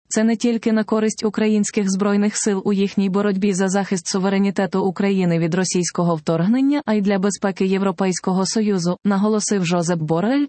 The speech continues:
високий представник Європейського Оюзу із закордонних справ і політики безпеки,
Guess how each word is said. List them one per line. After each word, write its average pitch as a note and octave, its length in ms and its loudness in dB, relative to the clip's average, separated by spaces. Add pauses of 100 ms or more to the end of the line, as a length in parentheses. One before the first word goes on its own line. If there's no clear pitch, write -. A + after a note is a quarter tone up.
високий G#3 500 0
представник E3+ 640 -2
Європейського F3 720 0
Оюзу C#4 420 0
із G#3 140 0
закордонних F#3+ 680 0
справ F3+ 360 -2
і F3+ 80 0
політики E3+ 520 0
безпеки, E3+ 640 -2